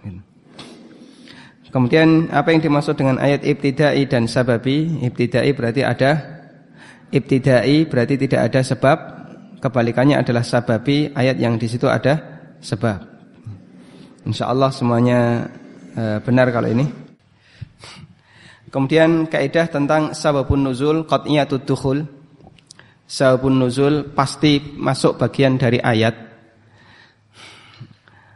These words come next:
Apa yang bisa kita jelaskan dari kaidah ini? Yang pertama bahwasanya sababun nuzul pasti bagian dari makna ayat tersebut. Yang kedua sababun nuzul untuk mendekati tafsir dari ayat.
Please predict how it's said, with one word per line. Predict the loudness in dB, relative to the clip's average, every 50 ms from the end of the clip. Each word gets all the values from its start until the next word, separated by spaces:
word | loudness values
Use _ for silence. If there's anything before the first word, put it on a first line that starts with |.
| _ _
Apa | -6 -2 0 2
yang | 2 2
bisa | 2 0 0
kita | 0 0 -2 -2 -2
jelaskan | 0 0 -2 0 0 0 0 2
dari | 0 0 0 2 0 0 0
kaidah | -2 -2 -2 -2 -2 -2 -2
ini? | -2 0 0 0 0 0 -2 -2 -6 -10 -14 -20 -20 -20 -20 -6 -2
Yang | -2 0 0
pertama | 0 0 0 2 2 4 2 2
bahwasanya | 2 0 0 0 0 0 0 0
sababun | 2 2 2 2 2 2 2 2
nuzul | 2 2 0 2 0 0 0 0 -2 -4 -8 -14 -20 -20 -20 -20 -20 -20 -20 -20 _ _ -6
pasti | -6 -4 -2 -2 -2
bagian | 0 -2 -2 0 0 2 2 2
dari | 2 2 2 2
makna | 2 2 2 2 2 2 2
ayat | 2 0 0 0 -2
tersebut. | -4 -4 -4 -4 -2 -4 -4 -6 -10 -20 -20 -20 _ _ _ _ _ _ _ _ -20 -20 -20 _ _ _ -4
Yang | -4 -2 -2 -2 0
kedua | 2 2 2 2
sababun | 2 2 0 0 2 2 2 2
nuzul | 2 2 2 2 2 2 2
untuk | 0 0 0 0 0 0
mendekati | 2 2 2 2 0 0 0 0 0 0 -2 -2 -2 -2 -2 -4 -6 -4 -4
tafsir | -2 -2 -2 -2 0 0 0 0
dari | 0 0 -2 -2 -2
ayat. | -2 -2 -4 -4 -6 -8